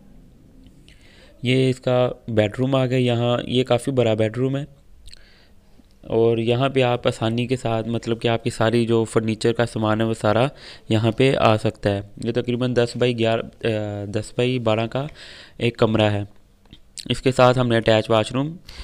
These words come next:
और ये भी आपको याद रहे कि इस घर में तीन वाश-, तीन बेडरूम है और तीनों के साथ अटैच वाशरूम है। तो वीडियो को आपने इसलिए लास्ट तक देखना है, क्योंकि ऐसे घर बहुत कम डिज़ाइन किए जाते हैं। जिस तरह ये डिज़ाइन किया गया है, तो आपने वीडियो को लास्ट तक लाजमी देखना है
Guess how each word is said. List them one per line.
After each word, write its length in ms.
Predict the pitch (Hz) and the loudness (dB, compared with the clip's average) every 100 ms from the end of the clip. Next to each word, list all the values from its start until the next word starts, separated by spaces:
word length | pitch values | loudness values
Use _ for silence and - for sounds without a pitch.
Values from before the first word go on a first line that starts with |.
| - - | -14 2
और 280 | 120 117 113 | 6 6 6
ये 480 | 110 107 110 110 120 | 2 -2 -2 0 2
भी 120 | 143 | 4
आपको 240 | 139 - | 4 2
याद 280 | 131 123 120 | 2 2 2
रहे 160 | 131 127 | 0 0
कि 200 | 135 127 | 0 0
इस 160 | - | 0
घर 220 | 127 123 | 2 2
में 140 | 117 120 | 4 0
तीन 260 | 120 113 | 2 2
वाश-, 420 | 127 120 113 - 120 | 4 2 2 -2 -4
तीन 340 | 110 117 120 | -2 -2 2
बेडरूम 340 | 113 107 127 | 2 2 2
है 80 | 131 | 2
और 80 | 123 | 0
तीनों 280 | 120 120 120 | 0 -2 -2
के 60 | |
साथ 180 | 120 117 | 0 0
अटैच 380 | - 113 104 104 | 0 0 0 2
वाशरूम 440 | 110 104 110 131 | 0 0 -2 0
है। 100 | 147 - - - - - - - | -2 -4 -14 -18 -18 -20 -8 2
तो 220 | 120 117 | 4 6
वीडियो 300 | 117 127 139 | 4 6 6
को 100 | 135 | 6
आपने 260 | 123 - 120 | 4 4 0
इसलिए 220 | - 143 | 2 4
लास्ट 240 | 131 120 | 6 6
तक 100 | 123 | 2
देखना 340 | 117 117 113 127 | 2 2 2 0
है, 80 | |
क्योंकि 300 | 123 120 117 | 0 -2 2
ऐसे 300 | 123 120 120 | 2 2 2
घर 160 | 117 117 | 4 4
बहुत 400 | 110 120 127 120 | 4 2 2 0
कम 220 | - 120 | -2 0
डिज़ाइन 280 | 123 123 120 | 4 4 2
किए 240 | 113 120 | 0 2
जाते 280 | 120 117 123 | 2 0 -2
हैं। 120 | 131 - - - - - - | -4 -8 -18 -20 -20 -20 -4
जिस 180 | 117 117 | 0 2
तरह 100 | 127 | 0
ये 200 | 120 120 | 2 2
डिज़ाइन 300 | 117 113 113 | 4 2 2
किया 240 | 104 113 110 | 0 2 2
गया 160 | 120 | 2
है, 80 | 123 | 0
तो 140 | 123 | 2
आपने 240 | 110 104 117 | 2 2 -2
वीडियो 260 | 113 113 | -2 -2
को 260 | 110 131 151 | 0 -2 -2
लास्ट 280 | 123 110 104 123 | 0 0 2 -2
तक 120 | 120 | 2
लाजमी 320 | 110 98 110 | 2 2 -2
देखना 320 | 104 101 104 | -2 -2 -4
है 140 | 117 | -6